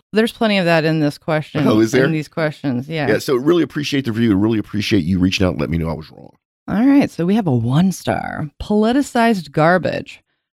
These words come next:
Speaker 1: First review I've ever left after using Apple products for over a decade, but after listening to these two for nearly twenty minutes, I feel compelled to do so, for further listening may hinder my mental <laughs> ability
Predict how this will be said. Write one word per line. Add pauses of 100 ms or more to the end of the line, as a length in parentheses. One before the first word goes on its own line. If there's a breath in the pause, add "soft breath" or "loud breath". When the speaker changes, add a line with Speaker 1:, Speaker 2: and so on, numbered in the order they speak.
(160)
Speaker 1:
First
review
I've
ever
left
after
using
Apple
products
for
over
a
decade,
but
after
listening
to
these
two
for
nearly
twenty
minutes,
I
feel
compelled
to
do
so,
for
further
listening
may
hinder
my
mental
<laughs>
ability